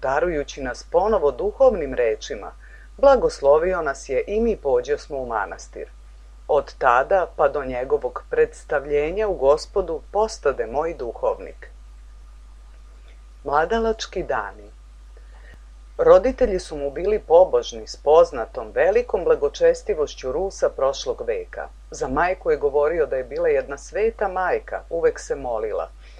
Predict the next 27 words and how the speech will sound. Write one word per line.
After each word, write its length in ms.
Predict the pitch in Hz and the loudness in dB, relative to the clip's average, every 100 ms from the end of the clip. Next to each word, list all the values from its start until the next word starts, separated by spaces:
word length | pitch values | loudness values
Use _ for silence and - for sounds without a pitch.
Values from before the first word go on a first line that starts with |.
| - | -20
Svake 420 | - - 233 233 185 | -8 0 2 2 -2
srede 460 | - 156 160 190 | 0 2 2 2
i 60 | 165 | -4
petka 460 | 147 143 151 - | 0 0 -2 -6
nije 300 | 120 156 185 | -6 -4 -2
jela 240 | 175 180 185 | 4 4 6
uopšte, 760 | 156 143 175 - - - - - | 4 4 4 2 -10 -12 -12 -12
bila 260 | 131 127 139 | -8 0 0
je 80 | |
sva 220 | - - 175 | 0 -2 0
predana 460 | 196 190 170 160 | 4 4 4 -2
molitvi, 580 | 151 135 131 131 - 92 - - - - | -2 -2 -2 -4 -12 -16 -18 -20 -12 -6
a 120 | 143 | -4
suze 360 | - 277 262 | 2 2 2
su 180 | - 185 | -2 -2
joj 100 | 151 | -4
se 180 | - 143 | -2 -8
često 540 | - 202 202 - 139 | -2 2 2 0 -10
slivale 560 | 123 151 151 156 156 135 | -10 -10 -6 -2 0 -2
iz 140 | 120 | -4
očiju. 500 | 117 95 - 127 92 - - - - - | -4 -4 -8 -12 -12 -16 -20 -20 -20 -8
Dar 360 | 143 160 147 | -4 -2 -4
suze 500 | - 175 185 156 156 | -6 -6 -4 -2 -2
imao 380 | 135 151 175 139 | -4 -6 -6 -6
je 220 | 127 117 | -6 -6
i 80 | 123 | -4
on. 320 | 170 415 - | -4 -4 -8